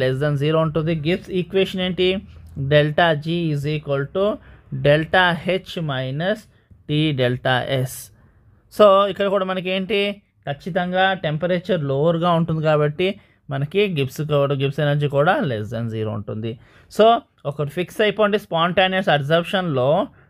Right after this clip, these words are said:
డెల్టా జీ కానీ డెల్టా ఎస్ అంటే ఎంథాల్పీ, ఎంట్రోపీ, ఇంకా గిబ్స్ ఎనర్జీ ఇవన్నీ కూడా less than జీరోనే ఉంటుంది. ఓకే కదా, క్లియర్ కదా? నెక్స్ట్ క్వశ్చన్ చూద్దాం స్టూడెంట్స్.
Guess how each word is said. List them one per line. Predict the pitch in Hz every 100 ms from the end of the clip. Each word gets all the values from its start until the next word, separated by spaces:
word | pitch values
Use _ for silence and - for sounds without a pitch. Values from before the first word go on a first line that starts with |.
| _ 135
డెల్టా | 139 147 160 185 175 151 143
జీ | 156 180 165
కానీ | 131 127 143 185 196 _ _ 139 135
డెల్టా | 139 165 170 143 127
ఎస్ | 156 156 -
అంటే | 139 170 131
ఎంథాల్పీ, | 131 147 160 170 170 190 185 143 127
ఎంట్రోపీ, | 139 175 175 175 202 190
ఇంకా | 240 - - _ 147 156
గిబ్స్ | 160 160
ఎనర్జీ | 143 143 147 147 156
ఇవన్నీ | 151 156 185 220 254 - 185
కూడా | 139 131 151 226 - _ _ 135
less | 131 127 131 143
than | 175 175 143
జీరోనే | 135 127 127 143 147
ఉంటుంది. | 131 123 117 113 139 123 110 - -
ఓకే | 131 170
కదా, | 180 175
క్లియర్ | 180 180 196
కదా? | 208 269 - _ _ - 165
నెక్స్ట్ | 202 - -
క్వశ్చన్ | 175 170 160
చూద్దాం | 139 135 -
స్టూడెంట్స్. | 117 107 -